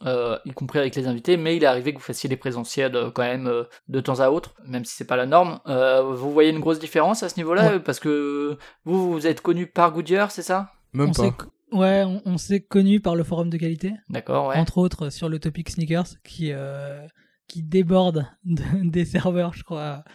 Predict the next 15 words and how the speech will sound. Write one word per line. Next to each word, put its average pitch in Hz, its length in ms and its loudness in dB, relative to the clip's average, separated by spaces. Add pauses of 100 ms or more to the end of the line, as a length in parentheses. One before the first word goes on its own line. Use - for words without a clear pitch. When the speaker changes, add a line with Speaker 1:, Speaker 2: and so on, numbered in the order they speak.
(220)
Speaker 2:
euh, 151 140 -10
Speaker 3:
Je 180 60 -8
Speaker 2:
utilisés. 131 260 -4
Speaker 3:
tiens 170 100 2
à 175 40 -2
préciser 131 400 -4
que 123 100 -4
je 117 120 -4
suis 113 220 -6
désolé, 117 720 -2 (120)
hein, 113 120 -2
j'ai 113 160 -2
créé 120 300 2
ce - 160 -2
monstre. - 560 -10